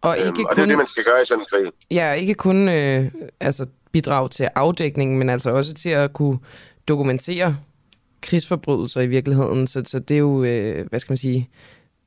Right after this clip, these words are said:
Speaker 1: på næste niveau. Men Rasmus Tandholt, altså, næsten alle journalister har jo så, eller er ved at forlade Ukraine, dig inklusiv. Hvorfor er du taget hjem?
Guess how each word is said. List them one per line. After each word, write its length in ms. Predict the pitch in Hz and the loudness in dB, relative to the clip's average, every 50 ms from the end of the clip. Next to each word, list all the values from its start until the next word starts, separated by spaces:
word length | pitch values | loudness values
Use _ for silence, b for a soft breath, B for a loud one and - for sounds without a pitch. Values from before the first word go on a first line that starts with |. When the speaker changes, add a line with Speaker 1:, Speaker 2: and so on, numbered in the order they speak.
| _ - | _ -4
Speaker 1:
på 100 | - 160 | 0 0
næste 360 | 151 147 151 156 - - 180 | 2 2 0 -2 -2 2 2
niveau. 280 | 170 156 147 147 160 | 4 4 4 4 4
Men 160 | 175 190 180 160 | 4 4 2 2
Rasmus 280 | 147 143 143 151 147 | 0 0 0 -2 -6
Tandholt, 400 | - - 156 147 147 143 135 127 | -2 -2 0 2 2 2 2 0
altså, 260 | 131 127 127 135 127 127 127 127 127 | 0 -2 0 0 0 0 -2 -2 -2
næsten 360 | 139 147 165 175 - 226 220 - | 0 0 0 0 0 -2 -2 0
alle 360 | - 160 156 170 190 202 190 b b b b b b b b b b b b - - - | 0 2 2 4 2 2 0 b b b b b b b b b b b b -16 -8 -2
journalister 460 | 170 165 160 151 151 165 160 - 208 190 | 0 2 2 2 2 0 -2 0 0 2
har 160 | 165 156 143 | 2 4 4
jo 80 | 139 | 2
så, 320 | 135 - - 147 151 156 151 143 - _ _ _ _ _ _ _ _ _ - - | 2 0 0 0 0 0 -2 -4 -10 _ _ _ _ _ _ _ _ _ -6 -4
eller 140 | 131 117 | -2 -2
er 100 | 107 113 | 0 0
ved 120 | 127 135 156 | 0 0 0
at 140 | 180 180 - | 0 0 -2
forlade 480 | - 143 139 147 165 170 165 175 165 | -2 0 2 2 2 2 2 2 2
Ukraine, 460 | - 147 139 - 143 139 139 151 165 | 0 -2 -2 -2 0 2 2 2 2
dig 440 | 156 - 135 131 139 151 165 170 - _ | 2 0 0 0 2 2 0 -2 -4 _
inklusiv. 580 | - 156 160 180 180 - 202 180 - 160 139 120 | -2 0 0 0 2 0 -2 -2 0 -2 -2 -2
Hvorfor 480 | 117 143 180 196 - - 202 202 202 - _ _ _ _ - - _ - - - | 0 0 -2 0 0 -2 -2 -2 -4 -10 _ _ _ _ -20 -20 _ -14 -6 -4
er 80 | 170 | -4
du 80 | 160 160 | -2 -2
taget 220 | 143 - 160 151 | -2 0 0 0
hjem? 200 | 156 175 175 - | 0 0 -2 -6